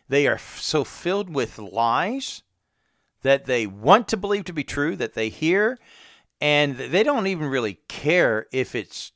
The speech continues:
really true or not. If they hear it and it's bad against Trump,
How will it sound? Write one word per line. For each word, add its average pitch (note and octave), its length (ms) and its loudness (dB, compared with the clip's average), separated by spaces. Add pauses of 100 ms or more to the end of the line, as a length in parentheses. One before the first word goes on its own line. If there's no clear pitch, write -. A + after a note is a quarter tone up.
really A2 240 -6
true A2+ 340 -6
or G2+ 80 -4
not. F#2 300 -6
If G#2 120 -12
they G2+ 140 -8
hear E3+ 360 0
it G3+ 160 -2
and B2+ 140 -4
it's G#2 160 -8
bad E3+ 540 0 (320)
against A2+ 440 -4
Trump, F#3+ 360 6